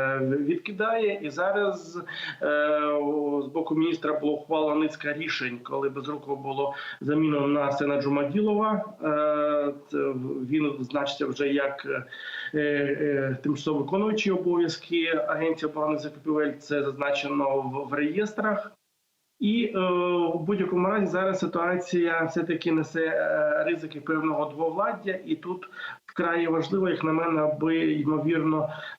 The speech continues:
сам міністр оборони, е, прокомі-,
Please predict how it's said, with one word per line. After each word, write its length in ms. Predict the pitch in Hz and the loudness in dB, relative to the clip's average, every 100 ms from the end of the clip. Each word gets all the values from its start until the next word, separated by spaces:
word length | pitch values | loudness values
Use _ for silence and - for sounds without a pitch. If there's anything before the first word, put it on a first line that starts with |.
| _ 165 | _ -2
сам 460 | 156 156 151 151 | 2 2 2 4
міністр 380 | 151 160 143 156 | 4 2 0 -2
оборони, 580 | 147 147 160 165 156 156 | 0 2 2 2 2 2
е, 540 | 143 143 147 143 135 123 | 0 0 0 0 0 -2
прокомі-, 460 | - 165 170 170 | -2 0 2 2